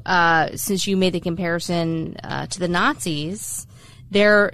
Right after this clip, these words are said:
everyone will remember there was at one point the, um, hosting of an International Red Cross visit to, to one of these places, uh, Theresienstadt. And there were a bunch of, of what they, you know,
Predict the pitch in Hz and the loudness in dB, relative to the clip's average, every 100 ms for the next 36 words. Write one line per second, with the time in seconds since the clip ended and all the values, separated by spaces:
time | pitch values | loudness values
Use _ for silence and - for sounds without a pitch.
0 | - - - 208 202 196 196 185 185 180 | -6 -6 -2 0 0 0 0 0 2 0
1 | 180 185 180 175 165 175 175 180 175 - | 0 0 0 -2 0 2 4 2 0 -2
2 | 185 170 170 175 185 - 185 180 185 180 | -2 -2 -4 -2 -2 -4 -2 0 0 -2
3 | - 180 170 170 - 170 165 160 160 170 | -6 -2 -2 -4 -2 0 0 -2 -4 -8
4 | - - - - - - - - 190 185 | -12 -16 -20 -20 -20 -20 -20 -6 -4 -2
5 | 208 202 185 180 180 180 175 - 185 175 | -2 0 -2 -2 -4 -2 -2 -4 -2 -2
6 | 175 - 180 180 - 170 175 196 - - | -2 -2 -2 -2 -4 -4 0 0 -2 -6
7 | 196 180 175 175 175 185 190 175 180 190 | -2 0 0 0 -2 -4 -4 -2 -2 -2
8 | 190 - 175 165 - 175 202 240 - - | -4 -4 -2 -2 -4 -2 -2 -2 -8 -6
9 | 170 170 - 185 170 170 - 156 233 - | -4 -2 -2 -2 0 -2 -2 -2 -4 -8
10 | - - - - - 214 196 190 190 196 | -18 -20 -20 -20 -10 -2 2 4 4 2
11 | 190 185 190 196 196 196 - 190 185 190 | 2 0 2 4 6 4 4 0 4 4
12 | 208 - 185 208 208 196 - 190 190 202 | 2 0 2 2 2 -4 -2 -2 0 -2
13 | 190 196 190 196 - - - 113 120 208 | -2 -2 -2 -4 -8 -16 -10 -8 -6 -2
14 | 202 | -2